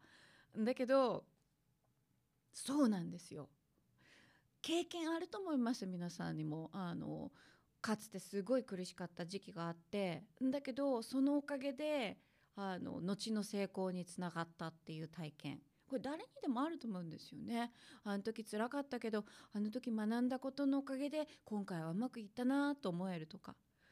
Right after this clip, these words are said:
だから、その物事が良いか悪いかっていうのは、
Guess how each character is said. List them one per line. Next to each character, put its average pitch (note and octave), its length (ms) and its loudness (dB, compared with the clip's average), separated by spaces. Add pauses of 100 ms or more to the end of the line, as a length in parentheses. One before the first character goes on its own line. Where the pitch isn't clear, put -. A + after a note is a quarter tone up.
(360)
だ B3+ 120 -2
か A#3+ 120 -2
ら、 A3 200 2 (540)
そ C4 160 0
の C4 160 4
物 B3 420 8
事 D4 520 2
が G3 120 0
良 G3+ 200 4
い D4+ 80 -2
か A#3+ 100 0
悪 G3 240 2
い G#3 80 2
か G3 180 -2
っ E3+ 40 -2
て F3 180 -10
い F3 80 -4
う F3 60 -4
の E3+ 140 -2
は、 F3+ 340 -2